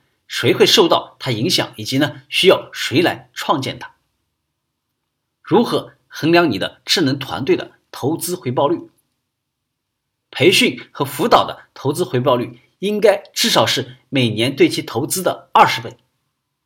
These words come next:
全公司的投资回报率也应该一样，其回报呢至少是投入值的二十倍。评估，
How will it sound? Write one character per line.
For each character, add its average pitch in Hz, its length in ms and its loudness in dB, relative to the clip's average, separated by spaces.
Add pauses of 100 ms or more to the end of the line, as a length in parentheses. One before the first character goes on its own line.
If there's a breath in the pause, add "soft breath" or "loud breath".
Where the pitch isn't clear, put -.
(500)
全 185 280 0
公 233 160 0
司 226 160 -4
的 - 220 -2
投 131 160 -6
资 160 140 -6
回 127 160 -4
报 131 160 2
率 135 220 -6 (180 soft breath)
也 98 120 -6
应 160 140 -6
该 165 140 0
一 139 100 -2
样， - 300 0 (400)
其 - 140 2
回 147 140 0
报 170 180 8
呢 135 340 -4
至 240 180 2
少 - 320 0
是 123 100 -8
投 120 220 -4
入 170 100 2
值 - 160 -6
的 - 160 -14 (160)
二 147 120 4
十 131 120 -2
倍。 - 200 -16 (1500)
评 160 260 0
估， 202 320 -2